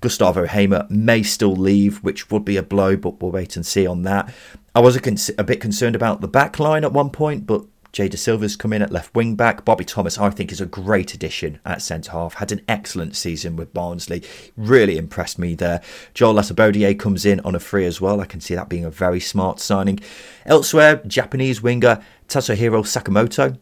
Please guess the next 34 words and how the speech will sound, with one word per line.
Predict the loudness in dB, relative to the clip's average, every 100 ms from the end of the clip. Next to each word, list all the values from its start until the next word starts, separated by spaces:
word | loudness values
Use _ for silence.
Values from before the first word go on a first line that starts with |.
| _
has | -8 -4
come | 0 2
in. | 2 -2
He's | -4 -2 0
one | 0 0
to | 0
watch, | 0 2 0 -4 0
and | 2 2 0
Callum | 0 2
O'Hare | 2 0 -4 -2 -4 -8 -4
will | -4
be | 2
back | 2 2
at |
some | 0 0 4
point | 4 4 -6 -6
as | 0
well, | 4 4
which | 2 -4
will |
be | 0 0 -2 -12 -6
a |
huge | -4 -2 2 2 2 0
boost | 0 0
'cause | -8 -4
they | -4
sorely | -2 0 2 2
missed | 0 -6 -8
him | -10
in | -8 -10
the | -10 -12
second | -8 -8 -8
half | -12 -10 -10
of | -10